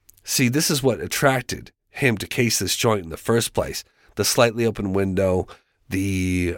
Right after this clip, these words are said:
um, easily observable situation going on in the living room with the bright lights. And, um,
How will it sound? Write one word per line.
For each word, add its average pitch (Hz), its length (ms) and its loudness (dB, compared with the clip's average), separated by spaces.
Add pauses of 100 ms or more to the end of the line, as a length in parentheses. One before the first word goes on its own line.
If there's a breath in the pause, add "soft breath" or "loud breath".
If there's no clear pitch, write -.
(140)
um, 82 760 -4
easily 131 440 4
observable 92 1080 0 (200)
situation 107 640 2
going 104 220 4
on 98 80 2
in 95 60 0
the 87 40 0
living 107 320 2
room 101 240 2
with 98 180 -4
the 87 120 -2
bright 101 340 2
lights. 92 560 -2 (640)
And, 87 640 -2
um, 80 540 -2